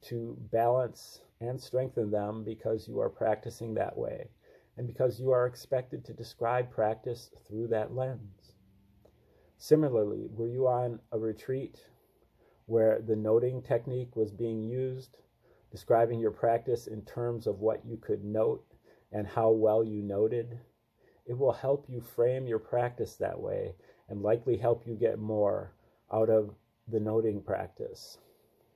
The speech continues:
For those who have been paying attention to the advanced, um, Nana and Jhana based notation, it can be used by skillful practitioners with additional qualifiers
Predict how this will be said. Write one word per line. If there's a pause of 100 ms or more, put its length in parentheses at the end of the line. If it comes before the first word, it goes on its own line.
(640)
For
those
who
have
been
paying
attention (800)
to
the
advanced, (580)
um, (960)
Nana
and
Jhana (300)
based
notation, (720)
it
can
be
used
by
skillful
practitioners
with
additional
qualifiers